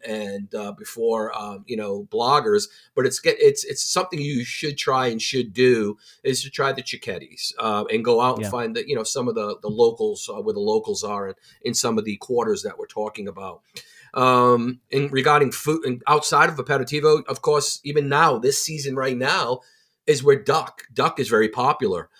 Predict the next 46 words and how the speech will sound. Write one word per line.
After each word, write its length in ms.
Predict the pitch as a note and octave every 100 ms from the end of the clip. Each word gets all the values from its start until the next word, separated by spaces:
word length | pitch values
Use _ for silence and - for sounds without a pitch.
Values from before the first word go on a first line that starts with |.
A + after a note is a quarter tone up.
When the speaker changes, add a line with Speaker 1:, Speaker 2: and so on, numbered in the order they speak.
| _
Speaker 1:
Um, 280 | - A2 G2+
people 260 | - C3+ C3+
wouldn't 200 | B2 G#2
think, 280 | C#3+ C#3+ -
"Hey, 240 | G3 -
I'm 160 | B2+ E3
in, 240 | A#2+ G#2+ _ C3+
I'm 100 | E3+
in 100 | G2
Venice 300 | B2 D3+ -
on 100 | G#2
the 60 |
water." 340 | G2+ C#3 F3 -
No, 220 | F#3 G2+
duck 260 | C3+ E3 -
is 120 | A2 -
huge 560 | F#3 G#3+ D3+ F#2+ F#2+ - - _
in 180 | B2 B2+
these 240 | B2+ C#3 B2
fall, 600 | - C#3 C#3 C#3 C#3 C3+ -
nah, 260 | C3 E3
mid-, 220 | E3 E3 D#3+
it's 200 | C#3+ -
winter, 360 | D3+ C#3 D#3 - -
more 160 | C#3+ D#3
of 80 | D3+
the 60 |
fall 420 | C3 - C#3+ D3 D3+
months. 520 | D#3 E3 E3 - - - -
Um, 320 | C3 B2+ B2
duck. 400 | D3 A#2+ E2 - _ B2
Go 220 | B2 C#3
find 320 | - C#3 C#3
duck 240 | B2 B2+ A#2
on 80 | G2+
the 60 |
menu 260 | G#2 G#2 A2
because 440 | A2 B2+ A2+ - _ _ -
there's 160 | A#2+
swamplands 840 | - - C#3 C3 C3+ B2+ A#2+ B2
and 140 | A2+ A2
there's 120 | G#2
a 40 |
lot 240 | A2 A#2+
of, 60 |
a 40 | A2+